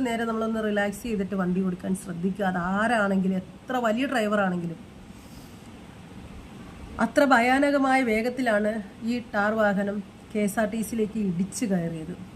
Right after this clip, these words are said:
വിലയുള്ള കാറിൽ മൂന്ന് വിലപ്പെട്ട ജീവനുകൾ ദാരുണമായി പൊലിഞ്ഞു.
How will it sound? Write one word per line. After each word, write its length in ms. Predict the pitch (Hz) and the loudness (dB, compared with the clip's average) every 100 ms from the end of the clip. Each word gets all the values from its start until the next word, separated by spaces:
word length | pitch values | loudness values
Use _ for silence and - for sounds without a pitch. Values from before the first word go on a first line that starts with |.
| - - - - - - - - - - - | -18 -18 -18 -18 -18 -18 -18 -18 -18 -10 0
വിലയുള്ള 440 | 233 233 254 262 254 | 2 4 4 4 2
കാറിൽ 320 | 240 226 247 247 226 | 4 4 2 0 0
മൂന്ന് 320 | 233 254 269 233 | 2 4 4 4
വിലപ്പെട്ട 380 | 226 269 254 254 202 | 2 0 -2 0 2
ജീവനുകൾ 460 | 220 220 226 208 196 180 | 2 2 2 2 0 0
ദാരുണമായി 720 | 185 196 208 214 208 196 196 196 - - - - - - - - - - - - - - - - - - - - - - - | 2 2 0 0 0 0 -2 -4 -10 -18 -18 -18 -18 -18 -18 -18 -16 -10 -10 -10 -14 -16 -16 -16 -16 -16 -16 -18 -16 -6 2
പൊലിഞ്ഞു. 360 | 202 180 180 | 4 4 2